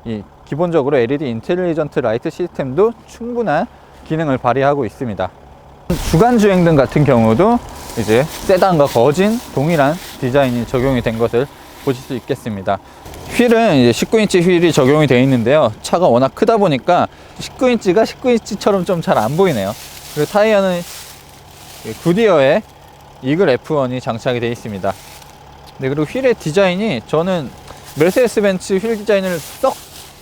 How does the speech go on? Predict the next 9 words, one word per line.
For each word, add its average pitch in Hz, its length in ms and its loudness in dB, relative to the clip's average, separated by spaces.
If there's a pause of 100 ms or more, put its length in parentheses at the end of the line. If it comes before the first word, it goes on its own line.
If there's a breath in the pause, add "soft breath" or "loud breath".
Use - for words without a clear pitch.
좋아하진 170 480 2
않아요. 107 240 -4
이렇게 101 220 -8
뭔가 131 460 0 (760 loud breath)
화려함도 208 440 0
좀 180 160 -4
떨어지는 185 480 -2
것 156 100 -2
같고, 131 500 -4